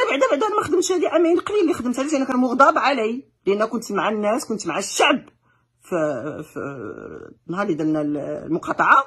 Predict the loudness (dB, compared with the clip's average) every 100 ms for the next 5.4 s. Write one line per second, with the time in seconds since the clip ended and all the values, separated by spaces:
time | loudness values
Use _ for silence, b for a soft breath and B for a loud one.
0 | b b b b -8 -4 0 0 2 0
1 | -2 -2 -4 -4 -2 -4 -4 -6 -6 -8
2 | -8 -6 -4 -4 -4 -8 -14 -12 -6 -6
3 | -6 -8 -4 -4 -6 -10 0 0 0 -4
4 | -2 -2 -2 -4 -2 -4 -4 -4 -2 -2
5 | 0 -2 -2 0